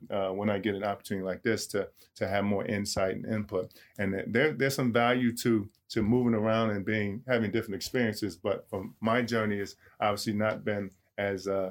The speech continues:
volatile as some other <laughs> guys in terms of going from place to place. So I had a chance to sorta put my roots in,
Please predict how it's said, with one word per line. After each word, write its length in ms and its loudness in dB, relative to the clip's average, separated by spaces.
volatile 540 4
as 80 -2
some 140 -2
other 180 2
<laughs> 140 -4
guys 260 2
in 80 -6
terms 340 -2
of 140 -10
going 180 -6
from 120 -14
place 260 -2
to 60 -10
place. 340 0
So 240 0
I 80 -2
had 160 4
a 60 -2
chance 280 0
to 120 -4
sorta 380 0
put 140 0
my 140 0
roots 360 0
in, 300 -2